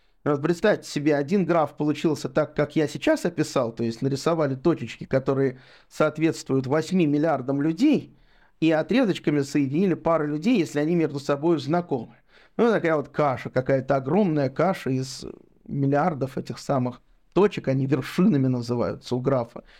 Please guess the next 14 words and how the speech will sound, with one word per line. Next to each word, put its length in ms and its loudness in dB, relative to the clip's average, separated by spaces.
И 80 2
вот 160 2
этих 200 -6
отрезочков 640 -2
они 140 -4
называются 580 0
ребрами. 580 -2
А 100 -2
теперь 280 0
давайте 320 2
какой-нибудь 240 2
другой 360 2
граф 300 -6
придумаем. 420 -16